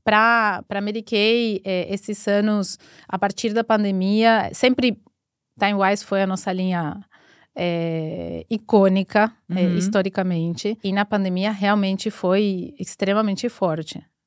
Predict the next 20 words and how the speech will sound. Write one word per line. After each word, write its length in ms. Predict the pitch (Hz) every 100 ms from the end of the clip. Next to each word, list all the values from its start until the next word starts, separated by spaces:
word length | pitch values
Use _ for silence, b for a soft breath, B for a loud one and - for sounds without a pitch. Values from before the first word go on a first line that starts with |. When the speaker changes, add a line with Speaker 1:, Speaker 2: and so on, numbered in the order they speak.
| _ _ -
Speaker 1:
Muito 280 | 202 190 -
forte. 400 | 196 - - 294
Speaker 2:
Vocês 280 | 339 370
sentem 300 | 349 415 440
que 80 | 359
o 40 | 262
trabalho 360 | 233 208 196
de 80 | 190
vocês 500 | 180 190 190 180 - -
empodera 600 | 214 208 190 196 185 175
mulheres 720 | 175 175 170 156 156 - -
diariamente? 1040 | 160 151 175 151 147 156 160 147 139 - 143
Você 180 | 151 170
sente, 440 | 170 196 170 151 151
Vicky? 500 | 156 139 - 143 139 - -
Speaker 1:
Muito, 600 | 202 214 190 185 175 165 - -
muito. 440 | 202 208 175 - 190
Não 240 | 196 226
Speaker 2:
Como? 200 | 226 190
Speaker 1:
sou, 640 | 202 202 214 214 208 196